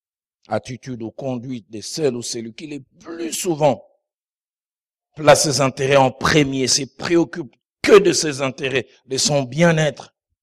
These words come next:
et cela soit au détriment et même au mépris du besoin de l'autre. Il y a des couples où on voit l'homme qui s'habille comme un sapeur de Congolais, de Congo-Brazza.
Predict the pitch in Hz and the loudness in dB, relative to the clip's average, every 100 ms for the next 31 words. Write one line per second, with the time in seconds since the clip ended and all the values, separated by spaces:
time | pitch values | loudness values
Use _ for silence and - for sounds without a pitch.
0 | _ _ _ _ _ _ _ - - 156 | _ _ _ _ _ _ _ -14 -4 0
1 | 165 160 - 190 175 - - - _ _ | 6 6 6 6 6 6 -10 -18 _ _
2 | - 160 131 175 208 - 185 170 196 233 | -4 -4 0 2 2 2 -2 2 2 2
3 | _ _ _ _ _ _ _ _ _ _ | _ _ _ _ _ _ _ _ _ _
4 | _ _ _ _ _ _ _ _ _ _ | _ _ _ _ _ _ _ _ _ _
5 | _ _ _ _ _ _ - 120 139 135 | _ _ _ _ _ _ -10 0 2 4
6 | 127 127 170 160 - - 127 90 _ _ | 2 0 0 -2 -4 -4 -4 -4 _ _
7 | _ _ _ _ _ _ _ _ 104 107 | _ _ _ _ _ _ _ _ -14 -6
8 | 110 120 120 123 98 _ _ 104 107 110 | -4 -4 -2 -4 -6 _ _ _ -12 -8
9 | 113 95 _ _ _ _ _ _ _ _ | -8 -10 _ _ _ _ _ _ _ _
10 | _ _ _ _ _ _ _ _ _ _ | _ _ _ _ _ _ _ _ _ _
11 | _ - 131 127 - 180 147 147 131 120 | _ -10 -8 -10 -10 -12 -8 -8 -6 -2
12 | 135 135 156 156 131 110 131 123 - 101 | 2 2 2 0 -4 -14 -14 -10 -8 -8
13 | 95 101 175 175 151 131 127 123 151 135 | -10 -16 -10 -10 -8 -8 -8 -6 -2 -2
14 | 160 147 127 117 120 113 113 120 107 107 | -2 -6 -6 -10 -12 -10 -8 -8 -10 -16
15 | 131 120 117 110 117 113 165 | -14 -10 -10 -10 -10 -10 -12